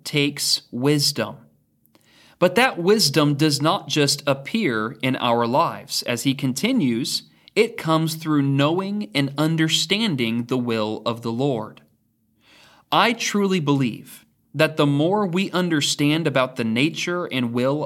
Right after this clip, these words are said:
of God, the better we will be at living a balanced life. As we grow in knowledge, faith, and trust,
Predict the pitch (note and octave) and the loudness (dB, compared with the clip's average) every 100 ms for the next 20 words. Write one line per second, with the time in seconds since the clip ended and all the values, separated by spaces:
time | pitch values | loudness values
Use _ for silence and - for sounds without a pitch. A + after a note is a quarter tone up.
0 | - A#2 A2+ G#2 A2+ E3 F#3+ - _ _ | -4 -4 -2 -2 -2 -6 -12 -18 _ _
1 | _ _ C3+ C#3+ C3 C#3 E3+ G3+ F#3 C#3+ | _ _ 0 2 4 4 4 2 0 2
2 | E3 E3+ E3+ D#3+ E3+ F3 A#2 G2+ A#2+ - | 2 2 2 2 0 0 0 -2 -4 -4
3 | A#2 C3 C3+ D3 D3 D3 B2 A2+ B2+ C#3 | -2 0 2 0 0 -2 -4 -2 -2 0
4 | A#2+ G#2 - - - A2+ G#2+ - - - | -2 -4 -6 -10 -10 -6 -6 -6 -18 -20
5 | _ _ _ _ _ _ _ - _ - | _ _ _ _ _ _ _ -20 _ 0
6 | E3 D3 C#3+ G3+ G3 D#3 G#3+ C3 - - | 0 0 0 -2 -2 2 2 2 -2 -8
7 | B2+ B2+ A#2+ A2+ A#2+ D3 F3+ F3+ - - | -2 0 2 2 2 0 -4 -6 -10 -12
8 | _ _ - G#3+ F#3 A2+ G#2+ - - _ | _ _ -6 0 0 0 -6 -12 -20 _
9 | C3+ B2+ B2 - A#3 G#2 - - - | -2 0 -2 0 2 0 -4 -6 -6